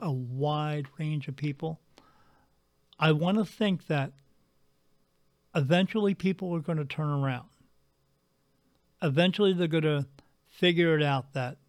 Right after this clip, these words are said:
we don't have to go to war with each other. We don't have to hate each other because of the race we are, religion we are, the color of our skin. In the spirit realm, in the spirit world,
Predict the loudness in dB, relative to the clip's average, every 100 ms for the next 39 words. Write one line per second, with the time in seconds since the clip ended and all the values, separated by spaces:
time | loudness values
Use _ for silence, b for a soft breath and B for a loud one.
0 | _ _ _ _ _ _ 2 4 4 2
1 | 0 -2 -4 0 0 0 0 0 0 -2
2 | -4 -6 -6 -4 -4 -2 -2 0 -2 -2
3 | -2 0 0 0 b b b b -4 0
4 | 0 0 -4 -4 -2 0 0 -2 -4 -6
5 | -2 -2 0 -2 -2 -2 -2 -2 -2 -2
6 | 0 -2 -6 -4 -4 -2 -4 -2 -4 -4
7 | -2 -2 -2 0 0 0 -2 -4 -6 -6
8 | -6 -4 -4 -6 -6 -6 -2 0 0 -4
9 | _ _ _ _ _ _ _ _ _ _
10 | _ _ _ _ _ _ _ _ _ _
11 | _ _ _ _ _ _ -2 2 2 2
12 | 0 2 2 -2 -2 0 2 2 0 -2
13 | -2 -2 -4 0 0 0 -2 -2 0 0
14 | 0 -2